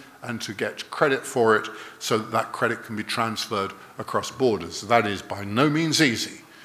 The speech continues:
but it is actually very, very helpful. None of this, if I can sum it up, none of this works without a proper plan.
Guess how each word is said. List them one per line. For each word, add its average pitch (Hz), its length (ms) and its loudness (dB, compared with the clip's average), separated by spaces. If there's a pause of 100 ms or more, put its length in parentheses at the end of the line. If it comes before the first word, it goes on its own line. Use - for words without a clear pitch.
(220)
but 101 120 -6
it 104 140 0
is 113 160 2
actually 120 400 0
very, 113 300 4
very 101 320 -4 (300)
helpful. - 460 0 (1080)
None 175 340 8
of 160 160 4
this, 110 440 -4 (680)
if 123 140 -2
I 127 140 8
can 117 180 0
sum 127 300 4
it 107 100 0
up, 104 380 -2
none 180 320 4
of 113 160 -2
this 104 260 -4
works - 460 0 (240)
without 123 480 2 (320)
a 131 40 0
proper - 320 -4
plan. 101 440 -4